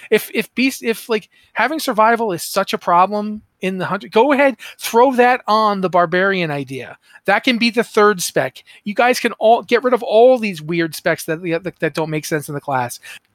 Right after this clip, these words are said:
Now you've, you've got the dude who's got his own bear friend who sneaks into buildings and steal things and hits you with two giant axes. Perfect. Now I actually like the idea again.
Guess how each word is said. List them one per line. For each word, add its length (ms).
Now 260
you've, 220
you've 100
got 160
the 100
dude 320
who's 140
got 160
his 140
own 180
bear 260
friend 400
who 120
sneaks 400
into 140
buildings 400
and 100
steal 300
things 340
and 120
hits 280
you 100
with 100
two 140
giant 320
axes. 500
Perfect. 580
Now 200
I 100
actually 280
like 120
the 80
idea 240
again. 280